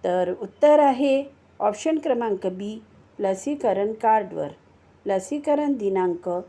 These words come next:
लसीकरण कार्डवर नोंदवतात. आता यानंतरचा पुढील प्रश्न घेऊया, प्रश्न क्रमांक चार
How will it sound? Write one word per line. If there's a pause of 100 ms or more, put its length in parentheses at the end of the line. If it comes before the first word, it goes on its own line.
(300)
लसीकरण
कार्डवर (100)
नोंदवतात. (680)
आता
यानंतरचा
पुढील
प्रश्न
घेऊया, (460)
प्रश्न
क्रमांक
चार